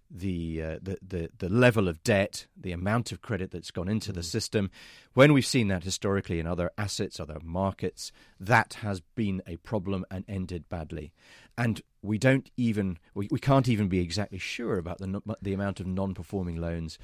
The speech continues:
Speaker 1: in the market.
Speaker 2: Yes.
Speaker 1: Uh, so there is the potential, uh, <laughs> for, for, for risks to materialize there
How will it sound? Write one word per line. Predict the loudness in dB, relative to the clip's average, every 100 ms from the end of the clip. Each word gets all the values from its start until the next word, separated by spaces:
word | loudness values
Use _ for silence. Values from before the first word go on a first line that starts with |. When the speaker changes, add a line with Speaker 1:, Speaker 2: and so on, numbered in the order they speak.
| -20 -12 -6
Speaker 1:
in | -4
the | -4
market. | -4 -6 -8 -10
Speaker 2:
Yes. | -10 -10 -12 -10
Speaker 1:
Uh, | -4 -4 -4 -10 -20 0
so | 4
there | 8 10
is | 10 10
the | 4
potential, | 2 4 4 4 2 2 -2 -20 _ 0
uh, | 2 4 2 0
<laughs> |
for, | 0 4 6 6 4 -6 -20
for, | -2 -2 2
for | 2
risks | 4 2 0
to | -2
materialize | -2 0 0 0 0 -2 -4
there | -4 -4